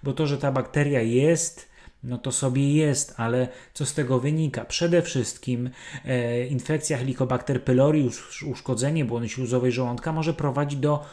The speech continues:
rozwoju choroby wrzodowej żołądka i dwunastnicy, jak również rozwoju raka gruczołowego żołądka. Em, no tutaj jest, e, trochę tutaj złożone. Z jednej strony zmniejszona kwaśność umożliwia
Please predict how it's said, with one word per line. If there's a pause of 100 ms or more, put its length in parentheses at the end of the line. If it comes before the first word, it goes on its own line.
(140)
rozwoju
choroby
wrzodowej
żołądka
i
dwunastnicy, (360)
jak
również
rozwoju
raka
gruczołowego
żołądka. (400)
Em,
no
tutaj
jest,
e,
trochę
tutaj
złożone.
Z
jednej
strony (220)
zmniejszona
kwaśność (260)
umożliwia